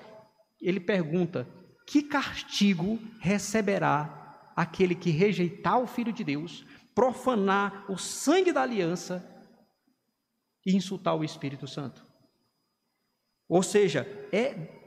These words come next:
é um castigo muito maior, é uma punição muito mais severa. A punição lá no, lá naquele contexto da, da nação de Israel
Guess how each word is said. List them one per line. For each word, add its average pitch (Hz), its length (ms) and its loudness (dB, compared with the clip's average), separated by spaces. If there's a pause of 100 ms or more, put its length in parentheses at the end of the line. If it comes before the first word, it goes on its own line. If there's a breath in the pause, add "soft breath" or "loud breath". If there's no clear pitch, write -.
(240)
é 208 160 2
um 285 120 4
castigo 240 760 -4 (240)
muito 277 680 2
maior, 285 560 2 (220 loud breath)
é 226 80 0
uma 320 200 2
punição 311 760 0
muito 349 220 2
mais 339 180 0
severa. 247 420 0
A 214 40 -2
punição 330 760 0
lá 277 120 0
no, 269 180 0
lá 233 380 -2
naquele 226 340 -2
contexto 220 500 0
da, 214 160 0
da 202 140 -2
nação 208 420 -2
de 185 120 -4
Israel 170 440 2